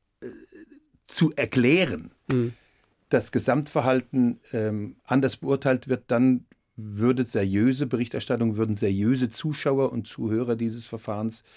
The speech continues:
Speaker 1: sich möglicherweise in der Zukunft bei derart spektakulären Prozessen, die immer wieder kommen werden, zurückhalten. Ich bitte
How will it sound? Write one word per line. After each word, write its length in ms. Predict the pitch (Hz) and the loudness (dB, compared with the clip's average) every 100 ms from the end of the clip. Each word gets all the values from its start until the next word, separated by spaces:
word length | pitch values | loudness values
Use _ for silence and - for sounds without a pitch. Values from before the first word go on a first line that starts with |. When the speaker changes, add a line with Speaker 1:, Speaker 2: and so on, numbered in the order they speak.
| - - _ | -20 -20 _
Speaker 1:
sich 240 | - 113 | -8 -2
möglicherweise 680 | 107 110 123 117 117 113 113 | 0 0 0 0 0 0 0
in 80 | 107 | -2
der 120 | 98 | -2
Zukunft 680 | - - - 139 135 - - _ - _ - | -4 -12 -12 -10 -12 -14 -20 _ -20 _ -4
bei 120 | 90 | -2
derart 460 | - 110 123 120 - | 2 2 2 -2 -4
spektakulären 720 | 120 - 107 98 110 120 127 | -4 -2 -2 2 2 4 2
Prozessen, 360 | 117 123 117 | -2 -4 -2
die 120 | 110 151 | 0 4
immer 180 | 170 | 4
wieder 180 | 156 151 | 4 2
kommen 360 | - 92 87 95 | 0 -4 -4 -8
werden, 320 | 101 98 - _ _ _ _ _ _ _ | -14 -16 -20 _ _ _ _ _ _ _
zurückhalten. 720 | - - 120 - 101 101 - - _ _ _ - | -4 2 2 2 -6 -10 -16 -18 _ _ _ -2
Ich 240 | - - _ | -2 -4 _
bitte 380 | 180 180 190 180 | 2 2 2 0